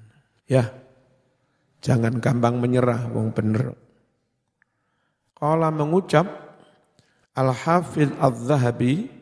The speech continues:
apa ngucapnya? Sahih. Hadis ini hadis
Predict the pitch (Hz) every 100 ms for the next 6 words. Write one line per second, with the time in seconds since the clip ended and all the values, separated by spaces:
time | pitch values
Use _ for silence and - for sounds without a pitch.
0 | - _ _ _ _ - 151 147 139 131
1 | 123 - 117 117 151 175 - - _ _
2 | _ _ _ _ - - - 147 - 127
3 | 123 110 - - - - - - - 117
4 | 113 - 113 - 120 135 143 117 117 143
5 | 185 -